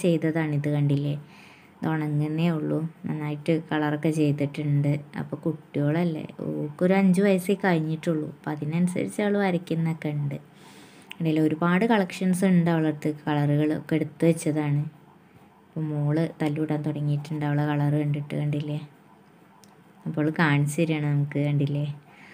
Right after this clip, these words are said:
അപ്പോൾ ഇനി അ-, അതിനു മുന്നേ അവൾ ഒരുപാട്, ഏഹ്, കളറുകളൊക്കെ ഇങ്ങനെ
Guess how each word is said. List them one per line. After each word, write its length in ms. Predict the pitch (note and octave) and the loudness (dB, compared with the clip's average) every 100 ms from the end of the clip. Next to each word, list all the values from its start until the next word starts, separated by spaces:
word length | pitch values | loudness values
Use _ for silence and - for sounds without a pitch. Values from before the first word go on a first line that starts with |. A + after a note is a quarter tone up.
| - - - - - _ - D#3+ | -20 -20 -20 -20 -20 _ -8 -8
അപ്പോൾ 420 | D#3+ - D3 D3 E3 F3 - - - - _ - - E2+ - | -8 -10 -4 -2 -2 -4 -14 -20 -20 -20 _ -20 -20 -14 0
ഇനി 140 | F3+ F3+ F3+ | 6 6 6
അ-, 200 | F3+ F#3 - | 2 0 0
അതിനു 280 | F#3 G3 A3+ B3 | 2 8 10 12
മുന്നേ 360 | G#3+ G3+ G#3 | 10 8 8
അവൾ 220 | A3 G3 F#3+ G3 - | 8 8 8 6 6
ഒരുപാട്, 480 | E3+ E3 E3 E3 D#3+ F3+ - | 2 2 2 4 6 4 4
ഏഹ്, 280 | D#3+ D#3 F3+ - | 0 0 -2 -4
കളറുകളൊക്കെ 680 | - E3 D#3 D#3 D#3 E3 D#3+ | 0 2 4 2 2 2 2
ഇങ്ങനെ 200 | D#3+ D#3 | -2 -2